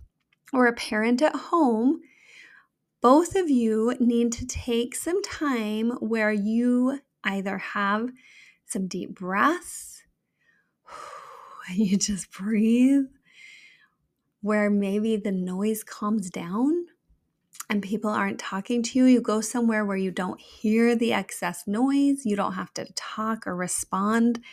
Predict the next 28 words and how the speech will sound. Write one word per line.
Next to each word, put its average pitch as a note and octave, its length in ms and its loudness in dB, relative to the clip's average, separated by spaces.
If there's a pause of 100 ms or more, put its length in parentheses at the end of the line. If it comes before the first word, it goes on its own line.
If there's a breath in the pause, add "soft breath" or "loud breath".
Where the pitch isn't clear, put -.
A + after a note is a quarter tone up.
(540 loud breath)
to A#3+ 120 2
people. A3 680 0 (1080 soft breath)
That A#3 200 4
is C#4+ 160 6
what C4+ 140 4
I B3+ 100 6
mean A#3 220 4
when G#3+ 140 2
I G#3 80 2
say G3+ 260 -4
create F#3+ 460 -8
space. - 560 -8 (640 loud breath)
I - 180 -2
also C#4+ 340 6
want C#4+ 280 4
you B3+ 80 2
to A#3+ 100 4
give G3+ 280 -2
yourself A3+ 500 -2
the G#3 100 -4
ability G3 600 -4
to A3+ 180 -8
have G#3 460 -10
a F#3+ 120 -6
little G3+ 380 -4
bit B3+ 260 -4
of G3+ 140 -6
a E3+ 120 -10